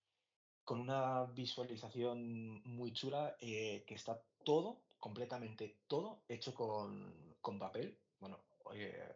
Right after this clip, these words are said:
de hecho el juego se llama Origami King y está todo con papel, cartón, eh, todo así como en plan reciclado. <laughs> Y luego hay es-, escenas muy guays en las que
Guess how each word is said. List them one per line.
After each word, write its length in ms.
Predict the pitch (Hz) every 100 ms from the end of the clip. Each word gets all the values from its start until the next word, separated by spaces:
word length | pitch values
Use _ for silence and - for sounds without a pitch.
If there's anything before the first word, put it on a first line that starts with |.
| -
de 80 | -
hecho 140 | - 98
el 40 |
juego 160 | - 98
se 100 | 104
llama 240 | 104 - - - - - _
Origami 440 | - 110 95 104 107
King 320 | 123 147 196 - - _ _ _ -
y 540 | 151 135 131 127 123
está 280 | 117 123 117
todo 220 | 123 127
con 340 | 127 120 110 104
papel, 540 | 104 - 107 107 113
cartón, 840 | 117 104 104 - 110 107 107 107 113
eh, 580 | 113 107 107 107 104 104 -
todo 280 | - 110 107
así 280 | 101 - 117
como 240 | 107 104
en 120 | 104 104
plan 220 | 113 104
reciclado. 640 | 110 107 110 110 117 117 -
<laughs> 40 | - - - -
Y 220 | 135 139
luego 360 | 117 107 120 127
hay 160 | 117 120
es-, 240 | 117 117 -
escenas 420 | 127 - 127 110
muy 120 | 113 113
guays 440 | 123 139 165 -
en 260 | 113 110 107
las 200 | 104 -
que 540 | - 107 107 101 98